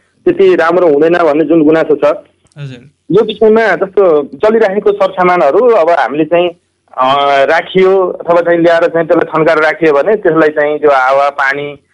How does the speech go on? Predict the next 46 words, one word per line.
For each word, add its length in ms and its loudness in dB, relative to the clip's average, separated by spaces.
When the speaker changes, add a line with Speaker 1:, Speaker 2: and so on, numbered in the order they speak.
Speaker 1:
त्यस 160 0
पछाडि, 280 0
अ, 640 2
यी 140 2
हरेक 200 0
कुराले 260 2
चाहिँ 180 -2
प्रभाव 200 0
पार्दै 280 0
जाँदो 200 0
रहेछ। 220 0
Speaker 2:
हजुर। 200 -10
Speaker 1:
र 120 2
त्यसको 300 0
इन्जिनहरू 500 2
ज-, 180 0
जस्तो 200 0
अब 220 0
चलिराखेको 520 0
कुरालाई 340 0
चाहिँ 200 0
राखियो, 460 0
त्यसलाई 260 0
स्थिर 200 -2
बनाएर 260 0
राखियो 420 0
भने 120 -2
चाहिँ, 420 0
अ, 100 2
त्यो 340 2
पछि 400 -4
फेरि, 180 -2
अ, 460 2
लिलाम 320 2
गरेर 220 0
सकार 360 -2
गर्ने 200 0
मान्छेले 460 2
प्राप्त 480 -2
गर्ने 180 0
सन्दर्भमा 320 0
सुरुको 360 0
जस्तो 220 0
त 80 -2
हुँदैन। 380 0
Speaker 2:
अँ, 160 -4